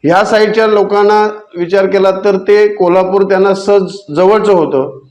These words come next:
पण आपल्याकडे ह्या साईडच्या लोकांना ते खूप लांबचं आहे आणि त्यांचं त्या साईडला जाणं होत नाही. हा एक गांभीर्याचा विषय आहेच. त्याचबरोबर जर विचार केला तर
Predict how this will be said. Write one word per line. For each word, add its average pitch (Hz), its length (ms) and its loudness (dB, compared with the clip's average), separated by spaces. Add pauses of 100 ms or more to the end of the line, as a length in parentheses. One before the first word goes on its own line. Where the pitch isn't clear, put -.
(420)
पण 202 120 0
आपल्याकडे 226 600 2
ह्या 202 200 2
साईडच्या 214 400 0
लोकांना 208 420 0
ते 208 220 -2
खूप 214 360 -4
लांबचं 190 460 0
आहे 147 300 2 (460)
आणि 196 180 0
त्यांचं 185 520 0 (100)
त्या 196 180 2
साईडला 202 360 2
जाणं 185 360 2
होत 214 280 2
नाही. 135 280 -2 (760)
हा 175 240 0
एक 220 200 2
गांभीर्याचा 208 580 2
विषय 208 260 0
आहेच. 190 400 2 (1120)
त्याचबरोबर 214 680 2 (1200)
जर 196 200 2
विचार 196 400 2
केला 214 260 2 (240)
तर 220 160 2